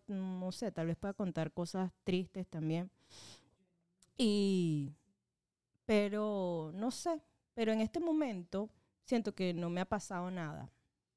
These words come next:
así interesante. Pero a la vez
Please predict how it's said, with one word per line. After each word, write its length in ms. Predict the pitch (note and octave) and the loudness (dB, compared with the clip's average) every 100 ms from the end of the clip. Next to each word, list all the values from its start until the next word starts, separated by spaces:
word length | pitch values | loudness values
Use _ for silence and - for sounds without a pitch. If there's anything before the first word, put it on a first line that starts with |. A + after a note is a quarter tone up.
| _ | _
así 360 | D#3+ - D#3 - _ - | -6 -4 -6 -6 _ -4
interesante. 840 | F#3 F3 D#3+ - F#3 D3+ D3 C3 - _ _ _ _ | 0 2 0 0 0 -2 -8 -16 -20 _ _ _ _
Pero 320 | - G3 G3 G3 | 0 2 2 0
a 40 | |
la 200 | G#3 A3 | 0 -2
vez 480 | A#3 G#3+ G3 G3 - | 0 0 -2 -6 -18